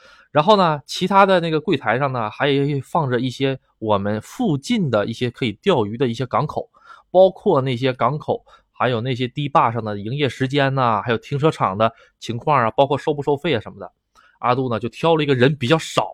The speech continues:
的地方，但是开车距离稍微有点长。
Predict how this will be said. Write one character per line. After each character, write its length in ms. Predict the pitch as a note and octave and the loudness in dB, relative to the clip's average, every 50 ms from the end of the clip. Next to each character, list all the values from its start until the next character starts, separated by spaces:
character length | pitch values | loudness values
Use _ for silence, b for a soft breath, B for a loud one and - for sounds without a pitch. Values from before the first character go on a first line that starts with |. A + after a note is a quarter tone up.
| - G2+ | -12 -14
的 60 | G#2+ | -8
地 120 | A#2 D#3 C3 | -6 -6 -4
方， 160 | G#2+ G#2+ G2 - | -4 -6 -6 -6
但 100 | A#2+ A2+ | -8 -8
是 60 | A#2+ | -8
开 160 | - - F3+ | -6 -6 -4
车 140 | D#3+ F3 E3+ | -2 -2 -4
距 160 | - - C#3+ A2+ | -4 -4 -8 -8
离 100 | A2 G#2+ | -8 -6
稍 120 | B2 A2+ | -6 -6
微 80 | G#2 G#2 | -4 -2
有 40 | |
点 160 | G2+ G2+ G2 - _ _ _ _ _ _ | -2 -4 -4 -6 _ _ _ _ _ _
长。 240 | - - G#2 F#2+ G2 | -12 -8 -8 -8 -8